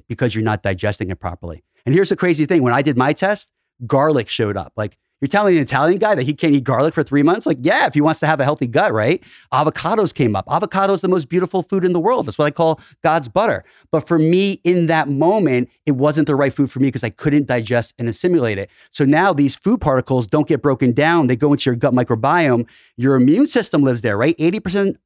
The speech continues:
percent of the immune system lives in the gut. It begins to attack that food instead of taking that food in as fuel. That becomes another inflammatory component.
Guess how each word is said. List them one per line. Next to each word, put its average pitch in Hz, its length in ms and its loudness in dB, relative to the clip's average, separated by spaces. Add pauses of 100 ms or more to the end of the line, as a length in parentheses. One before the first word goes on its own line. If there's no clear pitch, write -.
(120)
percent 175 280 0
of 160 60 0
the 151 100 4
immune 175 180 2
system 135 320 -2
lives 147 160 0
in 151 80 4
the 139 80 2
gut. 175 360 0 (320)
It 139 120 -2
begins 143 320 0
to 117 160 -8
attack 151 460 -4
that 110 300 -4
food 117 300 -2 (260)
instead 139 380 0
of 120 80 -2
taking 123 240 -4
that 110 160 -4
food 120 180 -4
in 113 300 -4
as 104 320 -4
fuel. 110 400 -2 (300)
That 113 160 0
becomes 117 300 -4
another 104 220 -2
inflammatory 95 540 -8
component. 92 440 -8